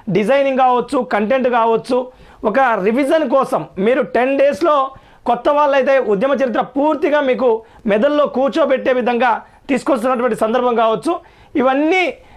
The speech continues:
ఆ, ఉన్నటువంటి పరిస్థితుల నేపథ్యంలో ఇక్కడ టెక్నికల్ అసిస్టెంట్స్ కావచ్చు, లేదా ప్రొఫెషనల్స్తో పెట్టి మేము చేయించినటువంటి ఈ యాప్కు సంబంధించినటువంటి విషయాలు కావచ్చు, ఇలా ప్రతిదీ కూడా మేము కొంత క్వాలిటీగా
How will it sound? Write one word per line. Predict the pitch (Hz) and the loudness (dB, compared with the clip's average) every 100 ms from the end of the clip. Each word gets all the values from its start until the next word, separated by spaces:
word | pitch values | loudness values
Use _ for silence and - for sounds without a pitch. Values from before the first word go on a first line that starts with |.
| - 277 | -8 0
ఆ, | 269 254 233 226 - | 2 2 0 -6 -6
ఉన్నటువంటి | 220 262 302 285 285 | -2 2 2 0 -2
పరిస్థితుల | 240 254 247 277 | -2 -2 -2 -2
నేపథ్యంలో | 269 254 226 196 220 233 | 0 0 0 -2 0 0
ఇక్కడ | 226 226 220 | 0 0 -2
టెక్నికల్ | - 214 247 277 269 | -2 -4 0 0 0
అసిస్టెంట్స్ | 226 - 302 240 226 | 0 -2 -4 -2 0
కావచ్చు, | 226 208 - 220 220 - - - | 0 0 0 -2 -2 -8 -12 -2
లేదా | 240 247 | 0 0
ప్రొఫెషనల్స్తో | 262 220 285 233 277 - 294 | 0 0 0 0 -2 0 0
పెట్టి | 240 196 269 240 240 - - | 0 0 0 0 -2 -12 -8
మేము | 240 254 202 | -2 0 2
చేయించినటువంటి | 254 277 247 269 262 254 262 226 240 - - - | 0 2 0 0 0 0 0 0 -2 -8 -14 -4
ఈ | 233 | 0
యాప్కు | 226 262 226 | 2 0 -2
సంబంధించినటువంటి | 262 254 254 226 240 226 226 | -2 -2 -2 0 0 0 0
విషయాలు | 208 254 240 | 0 0 0
కావచ్చు, | 226 208 208 208 214 214 - - | 2 0 0 0 -2 -4 -18 -4
ఇలా | 233 247 208 - - | 0 0 0 -4 -4
ప్రతిదీ | 190 330 302 | -2 0 0
కూడా | 285 294 | 2 0
మేము | 294 262 254 233 226 | 0 0 0 -2 -2
కొంత | 233 214 226 208 - - - | -2 0 0 -2 -10 -14 -2
క్వాలిటీగా | 226 247 302 269 277 277 294 | 0 2 0 0 0 0 0